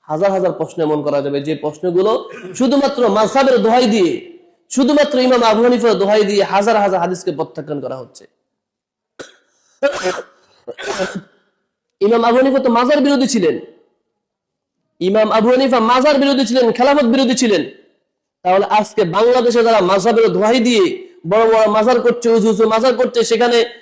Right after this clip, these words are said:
বছরকে বছর ওরস করছে, সেখানে বিভিন্ন না-, নামে জিকির করছে, নারী পুরুষের একসাথে অবাধ মেলামেশা করছে, তাহলে এটা করছেন কেন? এটা তো ইমাম আবু হানিফার মত না। এই সমস্ত বিষয়ে কথা বলবে কে? ইমাম আবু হানিফা নিজে তো খোদ মাযহাবের বিরুদ্ধে কথা বলেছেন।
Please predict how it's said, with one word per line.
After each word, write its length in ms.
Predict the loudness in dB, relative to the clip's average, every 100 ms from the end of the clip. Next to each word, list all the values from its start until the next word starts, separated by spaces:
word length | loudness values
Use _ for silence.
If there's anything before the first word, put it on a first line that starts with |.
| _ _ -20 -18 -8 -6 -2
বছরকে 340 | -2 0 2
বছর 200 | 2 2
ওরস 360 | 2 2 2 2
করছে, 480 | -2 -2 0 -2 -4 -20 _ _ -4
সেখানে 340 | 0 2 2
বিভিন্ন 380 | 2 0 0 0
না-, 200 | 2 2
নামে 260 | 2 2
জিকির 380 | 2 0 0 -2
করছে, 640 | 0 -2 0 -2 -4 -18 -6
নারী 260 | -2 0 0
পুরুষের 320 | -2 -2 -2
একসাথে 300 | -2 -2 0
অবাধ 200 | 0 0
মেলামেশা 420 | 0 2 0 0
করছে, 360 | 0 -2 -2 -6 -6 -20 _
তাহলে 260 | -2 0 0
এটা 180 | 0 -2
করছেন 380 | -2 -2 -2 -2
কেন? 140 | -2 -6 -14 _ _ _ _ _ _ _ _ _ _ _ -12
এটা 120 | -8
তো 100 | -4
ইমাম 200 | -2 -2
আবু 120 | 0
হানিফার 300 | -2 -2 -4
মত 240 | -4 -6 -8
না। 160 | -12 -14 _ _ _ _ -4
এই 140 | -4
সমস্ত 340 | -4 -6 -6 -6
বিষয়ে 280 | -6 -4 -4
কথা 200 | -4 -2
বলবে 240 | -4 -6
কে? 240 | -12 -16 -18 _ _ -4
ইমাম 240 | 0 2
আবু 160 | 2 2
হানিফা 260 | 0 0 0
নিজে 280 | 0 0
তো 100 | -2
খোদ 220 | -2 -2 0
মাযহাবের 460 | 0 0 2 2
বিরুদ্ধে 280 | 0 -2 -2
কথা 180 | 0 2
বলেছেন। 320 | 2 2